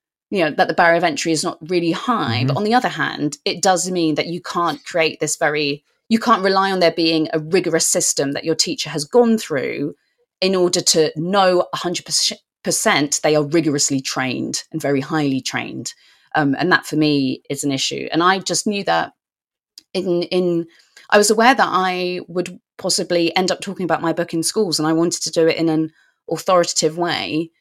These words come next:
Speaker 1: in a way where I knew, um, what the rules are and the way that I knew the best ways to, um, create, like, a lesson plan, for example. I, you don't get taught that at journalism school.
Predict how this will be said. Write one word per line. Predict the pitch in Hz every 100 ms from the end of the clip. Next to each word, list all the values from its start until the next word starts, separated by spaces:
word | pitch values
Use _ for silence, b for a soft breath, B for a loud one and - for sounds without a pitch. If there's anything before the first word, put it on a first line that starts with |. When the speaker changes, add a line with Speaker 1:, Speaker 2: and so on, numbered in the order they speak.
| _ _
Speaker 1:
in | 180
a |
way | 175 180 160
where | 170
I | 160 165
knew, | 170 165 160 156 160 _ _ _ -
um, | 165 156 143 - - -
what | 165 -
the |
rules | 175 202 214 196
are | 190 185 185
and | -
the | 175
way | 170 160
that | -
I | 165
knew | 170 165 160
the | 160
best | 156 165 - -
ways | 165 151 135 143 -
to, | - 175 165 165 165 160 - _ _ _
um, | 170 165 156 147
create, | - 202 202
like, | 208 -
a |
lesson | 214 175 - - 175
plan, | 165 - 143 147 143 156 _
for | - 180
example. | 160 160 151 143 - 147 - _ -
I, | 202 202 -
you | 214
don't | 233 226 220
get | 208
taught | - 269
that | 240 165
at | 160
journalism | 170 160 147 151
school. | 143 147 143 269